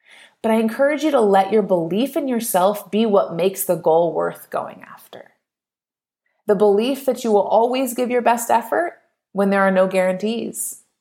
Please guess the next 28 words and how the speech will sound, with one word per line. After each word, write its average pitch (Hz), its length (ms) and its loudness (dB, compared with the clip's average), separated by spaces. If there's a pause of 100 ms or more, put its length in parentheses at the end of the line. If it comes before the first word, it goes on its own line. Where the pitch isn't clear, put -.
(160)
even 233 400 2
when 165 180 -4
there 156 180 -8
are 160 80 -8
no - 100 -6
guarantees. - 840 -10 (760)
And 233 160 2
the 233 60 4
belief 233 720 -2 (100)
that 220 140 -4
the 247 80 4
goal 220 420 2
is 220 140 2
worth 202 340 0
going 226 300 -2
after, 220 560 -6
even 226 340 -4
if 220 200 -4
you 220 100 -6
don't 214 240 -4
hit 220 180 -6
it. 202 160 -8 (1700)
I 233 80 2
can 254 140 0
remember 262 360 0
when 254 120 0
I 226 100 2
ran 185 580 -2